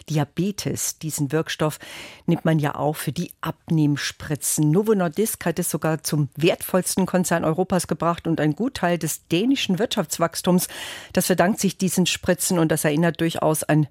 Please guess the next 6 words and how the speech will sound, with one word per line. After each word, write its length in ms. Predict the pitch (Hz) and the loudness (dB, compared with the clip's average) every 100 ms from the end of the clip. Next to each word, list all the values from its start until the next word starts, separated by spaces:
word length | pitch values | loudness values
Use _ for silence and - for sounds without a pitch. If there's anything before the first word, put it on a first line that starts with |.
| - | 0
BioNTech 680 | 165 165 170 202 175 151 | 2 4 4 4 2 0
und 300 | - 160 - - | 2 2 2 4
Mainz. 480 | 165 175 170 170 | 6 6 4 2
Aber 400 | - 160 170 160 - - | 0 0 2 0 -2 0
Ende 320 | 208 240 254 | 4 6 4
Juli, 480 | 220 202 185 147 | 4 4 4 2